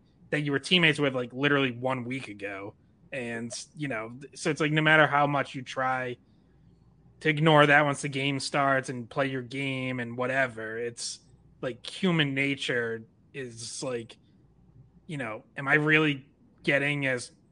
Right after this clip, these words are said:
pissed at this guy as I would at, you know, some other opponent? Like,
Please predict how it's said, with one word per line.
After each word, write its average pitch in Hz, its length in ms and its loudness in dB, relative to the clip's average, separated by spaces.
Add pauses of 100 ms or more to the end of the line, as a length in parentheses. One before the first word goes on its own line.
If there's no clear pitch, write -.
(100)
pissed 151 300 -4
at 143 120 2
this - 200 -4
guy 143 400 0
as 131 340 -2
I 127 120 -4
would 131 200 -4
at, 135 220 -4
you 127 80 -12
know, 120 240 -8 (420)
some 135 240 -4
other 139 220 6
opponent? 165 540 4
Like, 131 340 -4